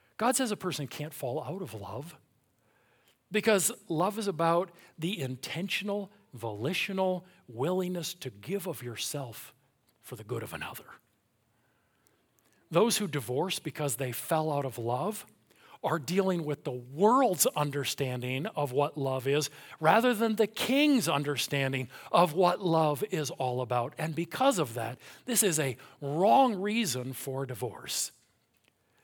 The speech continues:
This is a reason that always does damage. We fell out of love. The second reason that we hear, "Well, we weren't soulmates. I got a soulmate out there, and, and this person just wasn't my soulmate."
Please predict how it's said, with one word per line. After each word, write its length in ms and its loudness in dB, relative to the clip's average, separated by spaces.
This 360 -2
is 140 2
a 80 2
reason 380 -2
that 160 0
always 720 2
does 280 -4
damage. 560 -12
We 120 -8
fell 540 -6
out 180 -4
of 200 -12
love. 360 -18
The 80 0
second 340 4
reason 480 0
that 260 -4
we 160 -4
hear, 440 -8
"Well, 120 8
we 80 8
weren't 240 6
soulmates. 1040 4
I 80 8
got 100 10
a 40 6
soulmate 520 6
out 240 6
there, 180 6
and, 200 6
and 120 4
this 120 4
person 400 4
just 260 0
wasn't 440 2
my 120 0
soulmate." 840 2